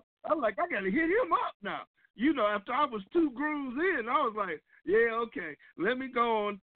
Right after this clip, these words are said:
and get with him, see if he on Facebook." I looked you up, and I just said, "I, I'm gonna ask him. I don't know how busy he is or what's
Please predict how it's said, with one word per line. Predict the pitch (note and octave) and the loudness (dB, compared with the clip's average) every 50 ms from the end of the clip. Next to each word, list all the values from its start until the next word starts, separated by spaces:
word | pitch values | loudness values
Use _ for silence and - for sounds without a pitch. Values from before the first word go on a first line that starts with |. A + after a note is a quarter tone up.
| _ | _
and | C#3+ D3+ D#3 D#3 D3+ D3 D3 C#3+ C3+ | 0 2 4 4 2 0 -2 -8 0
get | B2+ C4 C4+ C#4 C4 | 0 2 2 2 0
with | A#3+ A#3+ A#3 | 0 2 2
him, | A3 A#3+ A3 A3 G#3+ G3+ - | 4 4 4 2 2 0 0
see | A#3 A3 | 2 2
if | A3 G#3 G#3+ A3+ | 2 0 -2 -2
he | A3 A3 | -2 0
on | A3 A3 G#3+ G3+ - | 2 2 0 0 2
Facebook." | A#3 A3 G#3 F#3+ F#3 F3 E3+ E3+ E3+ - - _ _ _ _ _ _ _ _ | 2 2 2 2 0 0 0 0 0 -2 -8 _ _ _ _ _ _ _ _
I | - B2+ C#3+ D#3+ | -4 0 2 2
looked | F3 F#3+ G#3+ G#3 F#3+ - | 4 4 2 2 0 -4
you | G#3+ G#3+ G3+ G#3 G#3+ | -4 -2 0 2 4
up, | A3 G#3+ G#3 - - _ - - - - _ _ | 4 4 2 0 -4 _ -18 -18 -18 -20 _ _
and | A#2+ B2+ C#3+ | -6 -2 0
I | E3 F3 | 0 0
just | E3+ F3 E3+ E3+ | 0 -2 -6 -2
said, | - F3+ E3+ E3 D#3+ D#3+ E3+ | 0 0 2 2 2 2 2
"I, | F3+ F#3 F3+ - C#3+ | 2 2 2 2 2
I'm | D3+ E3+ F3+ F3+ E3 | 2 2 2 0 -2
gonna | D3+ F3+ G3 G3+ G3+ | 0 2 4 4 6
ask | G#3 G#3 F#3 D#3+ - - | 6 4 2 0 -4 -6
him. | D3 C3 A#2+ - _ _ _ _ _ _ _ | -10 -10 -10 -10 _ _ _ _ _ _ _
I | B2 C#3+ | -4 -2
don't | E3+ F3 F#3 | 0 2 4
know | F#3 F3+ | 2 4
how | F#3+ F#3 F3+ | 4 2 0
busy | D#3+ G3 G3+ G3 F3 F#3+ F#3+ F#3+ G3 | 0 -2 -2 -2 -2 -2 -2 -2 0
he | G3 | 2
is | F#3+ F#3+ F3 E3 | 2 2 2 0
or | E3 | -2
what's | D#3+ F3+ F#3 F3+ - | 0 0 -2 -2 -4